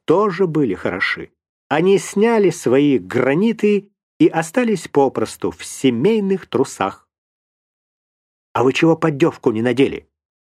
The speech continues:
Вам же положено что-то». «Да, ну, конечно, положено,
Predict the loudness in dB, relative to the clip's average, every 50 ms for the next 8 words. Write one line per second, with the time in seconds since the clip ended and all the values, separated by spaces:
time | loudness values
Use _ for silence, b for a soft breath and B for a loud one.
0 | _ _ _ 0 0 2 2 2 0 0 2 0 0 2 2 2 2 2 0 0
1 | 0 0 -2 -2 0 0 0 0 -2 -4 -4 -6 -4 -2 0 0 2 2 2 2
2 | 0 0 0 0 2 0 0 0 -2 -2 -2 -2 -2 0 2 2 4 2 2 2
3 | 2 2 2 2 2 0 -2